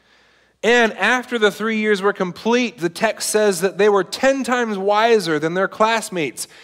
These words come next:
They learned things. Okay, swimming against the current, being countercultural for Jesus, doesn't mean that other cultures have no wisdom to offer.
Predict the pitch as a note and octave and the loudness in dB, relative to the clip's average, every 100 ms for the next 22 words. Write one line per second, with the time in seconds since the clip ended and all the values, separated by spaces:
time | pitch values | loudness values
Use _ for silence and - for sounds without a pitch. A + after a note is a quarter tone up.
0 | - _ D3 F#3 F#3+ G3 A3+ A#3 A3 F3 | -20 _ 2 4 4 4 4 4 2 -4
1 | C#3 - E3 C#3+ G2+ F2 E2 - _ _ | -10 -2 0 0 -4 -16 -16 -18 _ _
2 | _ - F3+ F3 - A3+ B3+ C4+ B3 G3 | _ 2 2 0 -2 0 2 2 0 2
3 | A3 G3+ - - D#3+ F3+ F#3 - G#3 F3+ | 0 0 -6 -12 -4 -4 -4 -2 0 2
4 | C#3 - G#3+ A#3 - - B3 G#3+ G#3 - | -2 -2 -2 -2 -8 -4 -2 -4 -8 0
5 | A3+ A3+ G3 F3+ C3+ A#2+ - - - - | 0 2 0 0 0 -2 -6 -20 -20 0
6 | F#3+ E3 G3+ G3+ D3 A2+ G2 - - _ | 0 0 -4 -2 -2 -4 -8 -16 -20 _
7 | D3 A#3 C4+ C4 A3+ G3+ E3+ E3+ F3 E3+ | 4 4 4 0 0 0 0 0 0 0
8 | E3+ F#3 G#3 - F3+ D3 C#3+ C#3 - D#3 | -2 2 0 0 -4 -4 -4 -4 -2 0
9 | D3 C3 D3 E3 D#3 D#3+ C#3+ A#2 C3 A#2+ | -2 -4 -2 -2 -2 -4 -6 -6 -8 -8
10 | C3+ C3+ D#3 F#3 F3 B2+ F#2 | -10 -4 2 2 0 -10 -14